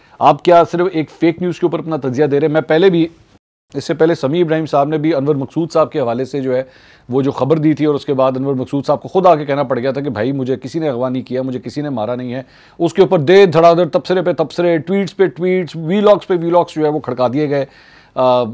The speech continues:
शहबाज गिल ने भी पूरा वीलॉग खड़का दिया इसके ऊपर और भी, अ, जो इस तरह लौंडे लपाड़े हैं उन्होंने अपने वीलॉग खड़का दिए इसके ऊपर, जबकि वो फेक न्यूज़ थी। इसी तरह शाहिद खान अफरीदी के मामले के ऊपर भी जो है दे धड़ाधड़ लगे हुए हैं, बुराई पे बुराई उसकी किए जा रहे हैं, किए जा रहे हैं,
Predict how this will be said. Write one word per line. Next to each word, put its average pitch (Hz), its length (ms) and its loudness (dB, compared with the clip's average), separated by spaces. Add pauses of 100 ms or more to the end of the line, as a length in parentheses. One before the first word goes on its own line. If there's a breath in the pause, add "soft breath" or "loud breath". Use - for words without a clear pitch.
शहबाज 165 440 6
गिल 180 180 4
ने 202 60 2
भी 185 100 2
पूरा 175 220 4
वीलॉग 160 320 4
खड़का 147 220 0
दिया 147 180 0
इसके 147 200 -2
ऊपर 147 200 -2
और 185 260 6
भी, 185 260 4
अ, 135 440 -2
जो 143 200 -4
इस 143 100 -8
तरह 147 120 -2
लौंडे 135 260 2
लपाड़े 143 280 0
हैं 151 80 -2
उन्होंने 143 200 -4
अपने 135 160 -6
वीलॉग 127 300 -2
खड़का 110 240 -4
दिए 139 160 -4
इसके 131 180 -6
ऊपर, 147 240 -8 (360 soft breath)
जबकि 131 220 -4
वो 147 80 0
फेक 117 280 -6
न्यूज़ 87 140 -14
थी। - 220 -20 (540 soft breath)
इसी 175 220 2
तरह 214 260 6
शाहिद 180 320 4
खान 196 140 4
अफरीदी 165 380 2
के 220 80 2
मामले 170 320 0
के 160 60 -2
ऊपर 156 200 0
भी 156 120 -2
जो 156 180 2
है 175 60 6
दे 214 380 8
धड़ाधड़ 180 500 4
लगे 214 380 6
हुए 214 100 2
हैं, 170 400 -4 (220)
बुराई 190 260 4
पे 185 120 0
बुराई 165 300 2
उसकी 165 200 -4
किए 180 240 0
जा 165 160 2
रहे 160 120 0
हैं, 131 80 -8
किए 165 200 -2
जा 151 140 0
रहे 151 120 -2
हैं, 147 60 -10